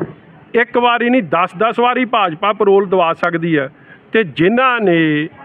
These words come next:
ਚੁਰਾਸੀ ਤੇ ਜਿਹੜਾ ਅਟੈਕ ਹੋਇਆ ਸੀ ਸ੍ਰੀ ਦਰਬਾਰ ਸਾਹਿਬ, ਉਸ ਦੇ ਵਜੋਂ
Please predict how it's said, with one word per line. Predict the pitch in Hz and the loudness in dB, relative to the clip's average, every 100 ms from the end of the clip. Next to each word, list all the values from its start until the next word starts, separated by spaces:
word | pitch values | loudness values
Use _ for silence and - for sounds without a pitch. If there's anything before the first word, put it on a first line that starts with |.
| - - - - - - | -20 -20 -20 -20 -12 -2
ਚੁਰਾਸੀ | 202 190 185 - 240 240 247 233 - - | 0 0 -2 -2 0 2 2 -2 -6 0
ਤੇ | 202 | 2
ਜਿਹੜਾ | 185 202 220 185 | 2 2 0 -2
ਅਟੈਕ | 175 180 208 240 | -2 -2 -2 0
ਹੋਇਆ | 247 185 175 | 2 2 0
ਸੀ | 175 202 | -2 -4
ਸ੍ਰੀ | - 190 185 | -2 0 0
ਦਰਬਾਰ | 175 160 151 160 | 0 0 0 -2
ਸਾਹਿਬ, | 147 156 143 117 - - - - - - 208 | -2 -2 -2 -4 -16 -20 -20 -20 -20 -2 4
ਉਸ | 233 247 - | 4 4 0
ਦੇ | 214 247 254 254 - - - - - - - - - 113 | 0 2 4 2 0 -12 -20 -20 -20 -20 -20 -20 -18 -2
ਵਜੋਂ | 127 196 247 | -2 2 0